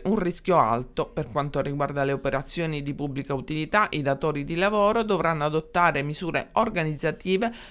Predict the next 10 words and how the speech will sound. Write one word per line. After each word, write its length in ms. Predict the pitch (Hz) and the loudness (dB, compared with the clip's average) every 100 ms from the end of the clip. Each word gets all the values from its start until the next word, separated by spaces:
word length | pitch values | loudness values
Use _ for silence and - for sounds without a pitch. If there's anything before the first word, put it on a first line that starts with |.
| - | -2
per 140 | 196 | -2
salvaguardare 760 | - 160 160 156 170 156 175 180 | 0 -2 2 2 2 0 0 0
i 60 | |
livelli 400 | 156 156 165 165 | -2 0 0 0
minimi 500 | 185 165 151 165 180 | 0 0 -2 -2 -4
delle 240 | - 175 160 | 0 2 2
prestazioni 760 | 143 - 196 202 151 139 151 180 - - | 2 0 -4 -2 -2 0 -2 -6 -14 -14
dei 140 | - 180 | -4 2
servizi 480 | 196 180 143 - | 2 2 -4 -4
essenziali. 760 | 147 - 127 117 110 92 80 | -4 -2 -2 -2 -4 -4 -6